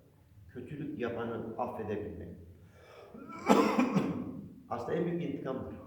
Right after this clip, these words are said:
Birisi size kötülük yaptı, sizden bir şey bekliyor, bir şey yapmanızı bekliyor.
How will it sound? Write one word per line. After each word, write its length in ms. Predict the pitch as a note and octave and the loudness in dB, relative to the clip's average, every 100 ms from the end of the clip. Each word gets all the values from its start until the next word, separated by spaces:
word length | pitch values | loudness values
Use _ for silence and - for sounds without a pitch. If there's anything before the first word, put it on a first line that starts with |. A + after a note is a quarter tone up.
| - - - - - - _ _ _ _ _ - - _ _ _ _ _ _ F#2+ | -16 -18 -20 -20 -20 -20 _ _ _ _ _ -20 -20 _ _ _ _ _ _ -6
Birisi 260 | - - - | -6 -6 -8
size 280 | - C3+ | 0 2
kötülük 320 | - - - G#3+ | 2 -4 -4 -4
yaptı, 580 | - - D#3 - - - - | -4 -4 -6 -6 -10 -16 -18
sizden 460 | A2+ G#2+ C3+ B2+ - - - - - - | -10 0 0 0 -6 -10 -16 -18 -20 -10
bir 40 | |
şey 260 | C3+ C3 A#2+ | -2 0 0
bekliyor, 360 | - G2+ F#2+ | 0 -2 -4
bir 80 | - | -4
şey 120 | A#2+ | -2
yapmanızı 420 | A#2 G#2+ F#2+ - | -2 0 -2 -2
bekliyor. 400 | - - - C#3 | -4 -6 -6 -8